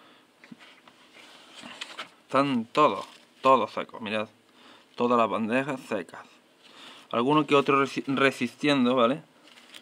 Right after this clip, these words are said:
Pero bueno, mirad cómo están todas las bandejas.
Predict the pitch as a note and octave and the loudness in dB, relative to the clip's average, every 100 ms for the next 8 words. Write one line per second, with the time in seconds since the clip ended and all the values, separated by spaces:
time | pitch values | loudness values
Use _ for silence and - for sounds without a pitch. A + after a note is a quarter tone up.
0 | - _ _ _ _ - - A#2 G#2 D#2+ | -20 _ _ _ _ -10 -2 -2 -2 -6
1 | - - - - - - - - - - | -16 -20 -20 -20 -20 -20 -20 -20 -18 -6
2 | A#2 A#2+ B2+ A#2 A2+ A#2 A#2 A2+ A2 A2 | -6 -4 -2 -2 -2 -6 -6 -4 -2 -2
3 | A2+ B2+ D#3 E3+ | -2 -4 -4 -8